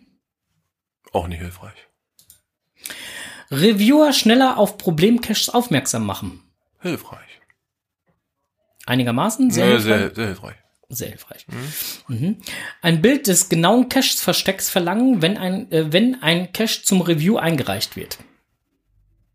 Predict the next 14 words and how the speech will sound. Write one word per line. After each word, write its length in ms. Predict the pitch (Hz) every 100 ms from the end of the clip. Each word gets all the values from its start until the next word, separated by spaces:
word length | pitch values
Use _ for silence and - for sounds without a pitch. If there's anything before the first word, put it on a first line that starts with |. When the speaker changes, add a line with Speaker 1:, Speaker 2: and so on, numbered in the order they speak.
| -
Speaker 1:
Nicht 260 | 101 117 113
grundsätzlich, 580 | 139 156 156 156 156 107
manchmal 420 | 107 123 131 123
mit 180 | 110 113
Sicherheit 320 | 110 101 95
gut. 300 | 131 185 - _ _ _ _ _ - _ _ _ _ _
Äh, 60 | 110
würde 500 | 110 107 101 101 135
ich 60 | 131
schon 160 | 139
als 140 | 131 127
sehr 80 |
hilfreich 340 | 123 143 151 147
erachten. 500 | 139 147 - 180